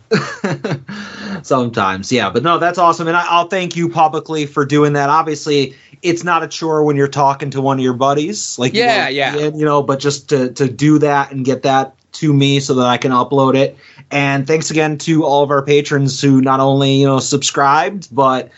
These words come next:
Speaker 1: have said the nice things about it and have done the retweets and everything. And thanks to Ian for doing it, you know?
Speaker 2: Absolutely. Yep. I think, uh, it felt good. I, you know, I could say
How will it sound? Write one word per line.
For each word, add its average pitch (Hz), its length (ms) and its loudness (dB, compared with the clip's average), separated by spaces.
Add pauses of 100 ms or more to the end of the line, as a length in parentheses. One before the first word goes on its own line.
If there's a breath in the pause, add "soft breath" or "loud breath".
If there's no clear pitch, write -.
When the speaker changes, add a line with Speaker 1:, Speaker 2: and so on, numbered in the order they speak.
Speaker 1:
have 135 140 -2
said 135 220 -4
the 127 80 -2
nice 123 240 0
things 120 220 0
about 113 280 2
it 117 80 -4
and 113 100 -4
have 104 120 0
done 113 180 2
the 104 60 2
retweets 101 580 0
and 104 80 2
everything. 101 300 0
And 151 100 -2
thanks 220 240 0
to 208 160 -4
Ian 160 220 2
for 131 120 -6
doing 107 300 -2
it, 71 160 -12
you 127 80 -4
know? 170 220 -2
Speaker 2:
Absolutely. 147 800 -4
Yep. 147 280 -4
I 131 120 -8
think, 151 260 -6
uh, 139 260 -2
it 151 140 -6
felt 180 220 -2
good. 170 100 0
I, 170 160 0
you 165 140 -2
know, 151 100 -2
I 156 140 -4
could 156 160 -12
say 151 480 -2